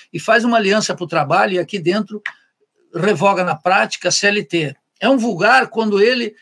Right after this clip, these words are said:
transfere para o S T F conflitos que são inerentes ao governo brasileiro e ao Estado brasileiro.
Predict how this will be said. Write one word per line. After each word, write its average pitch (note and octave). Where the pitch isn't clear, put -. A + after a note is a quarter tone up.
transfere G#3+
para F#3+
o G3
S F#3+
T F3
F G#3+
conflitos F#3+
que -
são A3
inerentes G#3+
ao A3
governo G3
brasileiro G3+
e G#3
ao G3+
Estado G3
brasileiro. E3+